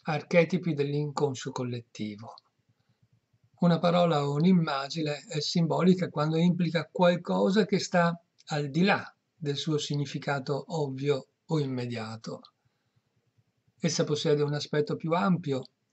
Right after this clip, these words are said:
che non è mai definito con precisione o compiutamente spiegato,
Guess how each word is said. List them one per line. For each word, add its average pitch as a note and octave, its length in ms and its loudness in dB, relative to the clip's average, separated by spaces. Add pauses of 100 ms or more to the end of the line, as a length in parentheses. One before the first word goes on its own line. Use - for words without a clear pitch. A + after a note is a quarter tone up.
(140)
che D3+ 140 -2
non F3+ 160 4
è F3+ 40 4
mai G3+ 220 4
definito D3 480 -2
con C#3+ 160 -4
precisione D#3 720 0
o C#3 180 -4
compiutamente D3 1080 -2 (180)
spiegato, A2 880 -8